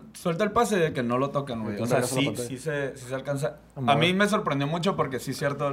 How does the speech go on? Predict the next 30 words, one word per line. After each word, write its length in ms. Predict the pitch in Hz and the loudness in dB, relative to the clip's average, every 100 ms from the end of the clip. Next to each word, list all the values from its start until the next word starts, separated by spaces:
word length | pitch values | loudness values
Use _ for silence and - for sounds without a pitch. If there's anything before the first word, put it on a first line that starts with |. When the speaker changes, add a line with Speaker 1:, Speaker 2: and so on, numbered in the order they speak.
| 127 | -4
Speaker 1:
lo 140 | 131 | -6
que 80 | 110 | -6
dices. 380 | 117 123 113 - 123 | -6 -6 -8 -8 -6
En 180 | 113 | -6
general, 560 | 107 120 110 135 180 185 - - - - | -2 -2 4 6 4 0 -8 -20 -18 -6
no 240 | 131 139 | 0 0
tuvo 200 | 147 156 | 4 4
su 120 | 156 | 4
mejor 240 | 139 120 123 | 0 -2 -2
juego. 340 | 170 190 185 - - - _ | 4 4 2 -6 -20 -20 _
Debieron 400 | 131 127 123 143 | 0 4 4 4
haber 160 | 123 120 | 4 2
capitalizado 580 | 139 139 135 110 107 | -2 -4 -6 -4 -2
los 140 | 127 113 | -2 -2
Giants 260 | 117 127 | -4 -4
esos 240 | 135 135 143 | -6 -6 -4
errores 460 | 113 127 139 135 | 0 0 0 -4
que 100 | - | -8
tuvo. 380 | 104 165 180 170 - - - - _ _ | -6 0 0 0 -6 -20 -20 -20 _ _
Pero, 560 | 165 156 151 143 135 120 117 | 8 8 8 6 4 2 4
güey, 200 | 175 165 | 4 4
fuera 240 | 156 180 | 4 6
de 60 | 226 | 6
eso, 220 | 247 254 | 4 0
todos 320 | 165 - 214 320 | -2 2 4 6
los 160 | 381 | 2
demás 240 | 156 151 160 | 2 0 0
pases 300 | 247 254 247 | -2 -2 -6
que 100 | 254 | -4
completaba 720 | 208 117 - 233 208 - | -4 -4 4 6 6 2